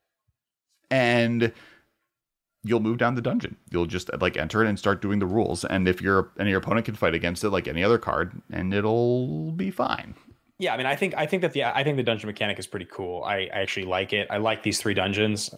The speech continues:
Speaker 2: I think all of them are pretty simple and just seems like extra, just extra cake, like,
Speaker 1: Yeah.
Speaker 2: just fun stuff.
Speaker 1: And I imagine in Limited, they're gonna play a lot like Learn cards, right? Where just, like, they're gonna be really cool, really sweet, flavorful ways of, like,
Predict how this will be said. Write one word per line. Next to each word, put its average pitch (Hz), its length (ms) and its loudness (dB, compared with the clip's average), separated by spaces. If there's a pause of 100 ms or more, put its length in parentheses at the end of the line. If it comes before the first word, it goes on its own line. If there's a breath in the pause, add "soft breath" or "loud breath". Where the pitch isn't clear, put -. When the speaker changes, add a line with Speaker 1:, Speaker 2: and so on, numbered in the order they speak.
Speaker 2:
I - 80 0
think 107 180 -4
all 104 240 2
of 104 100 -2
them 107 160 2
are 98 40 0
pretty 104 220 0
simple 101 580 0 (340 soft breath)
and 120 280 -2
just 123 180 -4
seems 147 180 0
like 113 140 0
extra, 104 440 -2 (120)
just 117 120 -4
extra 113 260 -4
cake, - 360 -6 (200)
like, 104 180 0
Speaker 1:
Yeah. - 140 -18
Speaker 2:
just - 180 -4
fun 120 180 0
stuff. - 440 -4 (240 soft breath)
Speaker 1:
And 151 80 0
I 170 40 0
imagine 196 340 2
in 104 260 2
Limited, 131 320 2
they're 135 80 2
gonna 113 140 2
play 107 140 2
a 87 40 4
lot 82 220 2
like 80 180 0
Learn 71 220 -4
cards, - 340 -6
right? 90 160 2
Where 90 120 -2
just, 90 220 -6
like, 87 120 0
they're 92 80 -4
gonna 92 100 0
be 90 120 0
really 135 300 2
cool, 101 720 4
really 127 240 2
sweet, 101 560 -2
flavorful 107 600 0
ways 90 300 2
of, 85 140 -6
like, 87 440 -2